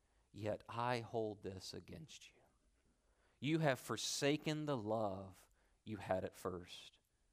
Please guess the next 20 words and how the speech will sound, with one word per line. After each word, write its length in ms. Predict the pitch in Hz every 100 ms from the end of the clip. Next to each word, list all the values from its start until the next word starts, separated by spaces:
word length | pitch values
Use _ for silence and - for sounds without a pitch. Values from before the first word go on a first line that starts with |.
| _ _ _ _
Consider 640 | - 151 123 - 202 233 202
how 200 | 160 160
far 440 | - 156 196 196
you 160 | 190 170
have 100 | 135
fallen. 540 | - 139 190 202 135 107 98 _ _ _ _ _ _ _ _
Repent 800 | 143 151 - - 202 240 156 - - -
and 220 | 151 135
do 260 | 143 226 247
the 140 | 196
things 460 | - 220 220 175 180
you 140 | 214
did 380 | 156 202 214 175
at 160 | 143
first. 680 | - 165 208 190 131 - - - - -
If 280 | 208 262 240
you 100 | 240
do 160 | 208
not 260 | 208 226 214
repent, 480 | 196 175 220 226